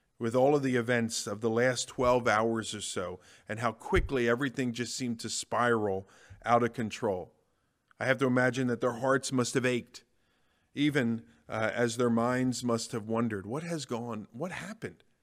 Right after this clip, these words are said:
How did we get to this particular place? How did all of these things come about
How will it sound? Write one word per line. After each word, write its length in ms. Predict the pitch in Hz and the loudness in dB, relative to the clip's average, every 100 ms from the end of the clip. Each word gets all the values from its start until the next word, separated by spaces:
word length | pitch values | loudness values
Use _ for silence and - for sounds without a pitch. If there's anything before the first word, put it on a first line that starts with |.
| _ _ _ | _ _ _
How 120 | 151 | -2
did 100 | 202 | 0
we 80 | 175 | -2
get 320 | 120 143 165 | 2 2 2
to 100 | 147 | 0
this 220 | 127 139 | -2 -4
particular 500 | - 123 135 127 117 | -4 -2 -2 0 -2
place? 360 | 107 - 123 104 | -2 0 0 0
How 160 | 123 175 | 0 0
did 100 | 160 | 2
all 220 | 156 165 | 2 2
of 80 | 135 | 0
these 240 | 135 - | -4 -2
things 340 | 151 131 117 - - - - | -2 0 -2 -6 -20 -20 -8
come 180 | 135 | -2
about 400 | 120 120 120 110 | 0 2 2 2